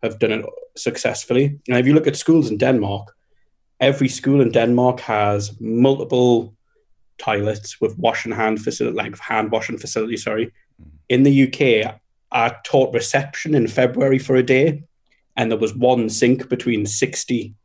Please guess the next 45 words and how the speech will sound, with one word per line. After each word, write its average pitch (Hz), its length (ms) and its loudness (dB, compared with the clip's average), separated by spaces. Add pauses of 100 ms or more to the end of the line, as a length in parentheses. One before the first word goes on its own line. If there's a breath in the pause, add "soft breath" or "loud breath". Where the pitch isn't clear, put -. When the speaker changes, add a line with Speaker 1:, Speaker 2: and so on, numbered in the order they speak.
(200)
Speaker 1:
reception - 460 -4
children 120 520 2
who 113 100 2
are 110 260 2 (380 soft breath)
five 143 220 4
or 127 60 2
six, - 320 0
and 127 140 0
you, 127 140 4 (100)
you, 123 220 0
you 143 100 2
know, 123 60 4
you 117 80 4
have 147 160 -2
to 151 80 -2
stand 135 340 2
over 151 140 4
them 160 140 2
to 123 80 -2
wash 131 340 -2
their 127 120 2
hands. 104 540 -4 (640)
How 135 260 2
would 151 240 0
that 139 180 -2
work 139 260 2
where 160 100 4
you 139 80 2
want 123 140 2
them 123 100 0
to 120 80 -2
wash 117 260 -2
their 127 120 -4
hands 123 400 -2
every 113 680 -2 (880)
hour 120 240 2
and 110 100 -2
a 104 60 -6
half, 120 480 -4
is 139 200 -4
what 120 120 0
the 117 80 -6
timetable 127 540 0
was 104 160 -8
saying. 104 400 -6